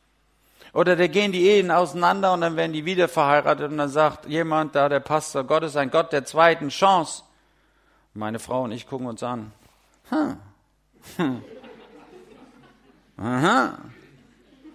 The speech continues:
Und, äh, er sagt, „Ja, wenn das so ist“,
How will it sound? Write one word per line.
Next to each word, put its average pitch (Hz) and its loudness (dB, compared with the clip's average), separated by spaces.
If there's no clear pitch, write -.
Und, - 0
äh, 170 -6
er 160 0
sagt, 156 4
„Ja, 143 0
wenn 135 4
das 127 0
so 156 6
ist“, 247 4